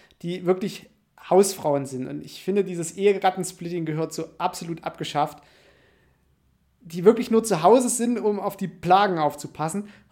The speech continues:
„Heute hab ich meiner Tochter eine Brotdose gemacht. Sie liebt Spirelli, deswegen habe ich ihre Spirelli etwas mit Pesto eingerieben.“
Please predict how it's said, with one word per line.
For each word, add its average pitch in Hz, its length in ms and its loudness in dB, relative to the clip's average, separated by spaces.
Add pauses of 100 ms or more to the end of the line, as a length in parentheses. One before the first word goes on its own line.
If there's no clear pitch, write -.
„Heute 240 380 -2
hab 196 160 -8
ich 143 160 -12
meiner 135 400 -8
Tochter 233 680 -8 (340)
eine 185 220 -10
Brotdose 143 880 -8
gemacht. 117 560 -14 (320)
Sie - 220 -12
liebt 226 360 -4
Spirelli, 202 800 -6
deswegen 226 640 -10
habe 208 280 -8
ich 208 200 -12
ihre 196 220 -6
Spirelli 226 760 -4
etwas 202 400 -10
mit 220 220 -10
Pesto 214 440 -10
eingerieben.“ 139 840 -8